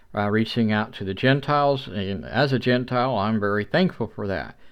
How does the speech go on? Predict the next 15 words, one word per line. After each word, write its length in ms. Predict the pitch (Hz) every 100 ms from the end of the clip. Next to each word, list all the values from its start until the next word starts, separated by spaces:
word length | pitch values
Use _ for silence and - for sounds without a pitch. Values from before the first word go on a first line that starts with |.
| - - - - - - - 123
He 160 | 123
is 120 | 120
telling 400 | - 147 156 151
the 100 | 127
Jewish 400 | 113 131 135 131
people 340 | - 139 135 156
to 160 | -
give 240 | 110 113 113
up 240 | 117 113
their 140 | 113 101
nationalistic 1120 | 104 113 117 - 120 107 113 - 123 120 -
or 300 | 73 80 87
their 160 | 87 90
social 580 | - 123 127 131 120
agenda, 600 | 110 104 117 120 127 147